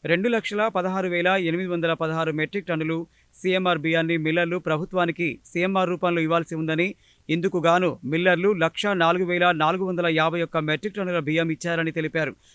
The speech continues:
మిగిలిన ఒక లక్ష పదహారు వేల మూడు వందల అరవై ఐదు మెట్రిక్ టన్నుల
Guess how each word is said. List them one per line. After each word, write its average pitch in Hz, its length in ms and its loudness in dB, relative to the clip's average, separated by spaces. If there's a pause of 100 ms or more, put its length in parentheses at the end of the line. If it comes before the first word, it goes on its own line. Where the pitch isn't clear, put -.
(160)
మిగిలిన 180 400 2 (120)
ఒక 190 100 -2
లక్ష 202 240 0 (160)
పదహారు 185 400 0
వేల 175 160 2 (120)
మూడు 180 200 -2
వందల 180 300 2
అరవై 165 240 2
ఐదు 156 200 -2
మెట్రిక్ 190 300 -4
టన్నుల 170 240 2